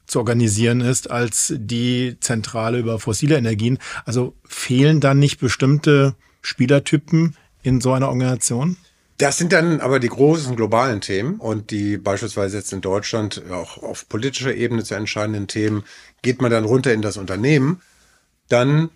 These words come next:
Speaker 2: ist es so, dass die ganz praktische Themen, beispielsweise jetzt in der regionalen Energieversorgung haben, nicht die Netzstabilität hin zu gewährleisten. Die müssen zusehen, auch insbesondere beim Thema regenerative Energien,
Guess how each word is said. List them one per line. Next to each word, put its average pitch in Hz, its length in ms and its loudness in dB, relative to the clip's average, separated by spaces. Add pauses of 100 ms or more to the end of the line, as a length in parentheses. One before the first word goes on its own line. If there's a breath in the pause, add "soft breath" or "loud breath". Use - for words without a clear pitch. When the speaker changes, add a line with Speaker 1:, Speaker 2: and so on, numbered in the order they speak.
(100)
Speaker 2:
ist 131 160 -2
es 135 180 -6
so, 135 360 2 (200)
dass - 460 -2
die 110 140 -6
ganz 104 220 -4
praktische 151 460 -6
Themen, 101 380 -6
beispielsweise 95 560 -6
jetzt 92 120 -10
in 92 100 -10
der 92 100 -8
regionalen 95 400 -8
Energieversorgung 92 800 -8
haben, 95 240 -6
nicht 101 220 -8
die 98 80 -6
Netzstabilität 113 800 -4
hin 98 160 -8
zu 110 140 -8
gewährleisten. 95 720 -6
Die 95 60 -8
müssen 101 240 -8
zusehen, 101 580 -4
auch 131 280 -2 (180)
insbesondere 139 840 0
beim 117 200 0
Thema 120 260 -2
regenerative 110 720 -4
Energien, 107 640 -6